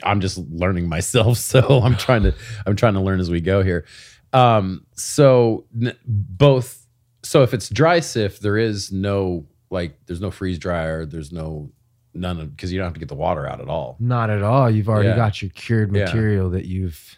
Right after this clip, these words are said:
Speaker 1: Yeah, that makes sense.
Speaker 2: And the gland head's cured, like,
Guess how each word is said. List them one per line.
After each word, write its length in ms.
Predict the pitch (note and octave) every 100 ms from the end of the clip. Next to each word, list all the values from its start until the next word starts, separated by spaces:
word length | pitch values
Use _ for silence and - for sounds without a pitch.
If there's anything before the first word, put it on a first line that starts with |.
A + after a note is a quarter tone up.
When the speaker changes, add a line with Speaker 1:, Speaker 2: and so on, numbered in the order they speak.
| _
Speaker 1:
Yeah, 320 | F2 E2 D2+ C#2+ _
that 80 | E2+
makes 220 | E2 D2+
sense. 220 | D2+ C#2+ -
Speaker 2:
And 260 | D3 E3
the 60 | D#3+
gland 360 | C#3 C#3+ D#3 D#3
head's 220 | D3+ G#2 -
cured, 680 | - - D3 D#3+ D3+ A#2+ - -
like, 260 | A2 G#2+